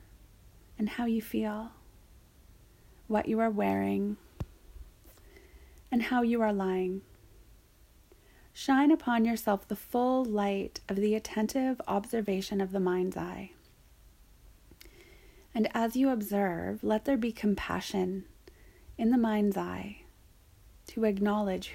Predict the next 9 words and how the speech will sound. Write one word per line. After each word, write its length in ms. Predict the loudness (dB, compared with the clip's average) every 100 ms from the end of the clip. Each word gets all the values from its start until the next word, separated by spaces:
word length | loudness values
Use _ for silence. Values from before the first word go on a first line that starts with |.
| 2
who 220 | 4 6
you 300 | 4 0 -2
are 380 | -2 0 0 -2
right 340 | -2 -2 -4
now. 380 | -4 -4 -6 -8 -14 -20 -20 -20 -20 -20 -20 -20 -20 -20 -20 -20 -18 -18 -18 -20 -20 -20 -20 -20 -8
And 160 | -2 -2
see 320 | 0 2 4
yourself 520 | 2 -2 -6 -8 -6
now, 280 | -8 -8 -14